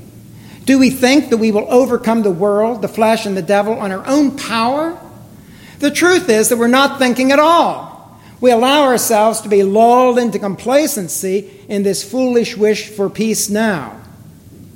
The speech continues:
Well, now, Jesus said, "Blessed are the peacemakers."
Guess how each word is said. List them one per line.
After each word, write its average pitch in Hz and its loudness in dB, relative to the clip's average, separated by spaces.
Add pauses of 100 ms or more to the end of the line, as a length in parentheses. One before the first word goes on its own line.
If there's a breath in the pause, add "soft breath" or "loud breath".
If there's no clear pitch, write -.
(1500 loud breath)
Well, 214 4
now, 190 2
Jesus 240 0
said, 165 -2
"Blessed 196 0
are 165 -2
the 156 -4
peacemakers." - -8